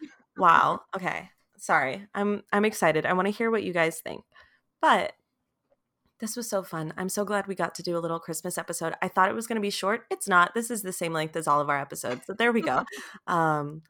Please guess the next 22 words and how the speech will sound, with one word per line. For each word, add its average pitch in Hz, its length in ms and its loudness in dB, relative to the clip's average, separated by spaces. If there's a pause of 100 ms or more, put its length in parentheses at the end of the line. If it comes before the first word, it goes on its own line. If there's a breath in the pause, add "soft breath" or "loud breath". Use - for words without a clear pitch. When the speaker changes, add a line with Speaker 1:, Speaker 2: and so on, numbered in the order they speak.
(520)
Speaker 1:
thank 202 180 0
you 226 100 -2
guys 202 340 2
so 202 140 0
much 202 200 -4
for 202 100 -8
listening. 170 520 -6
We 180 100 -6
hope 185 180 -6
you 190 100 -4
have 160 360 0 (340)
super 254 380 -8
good 233 140 -4
holidays. 175 800 -2 (100)
And 165 520 -6 (200)
even 220 180 0
if 233 140 -4
you 233 80 -2
don't 185 240 -2
celebrate, 160 440 -6
like, - 180 -16
Christmas, 220 720 -6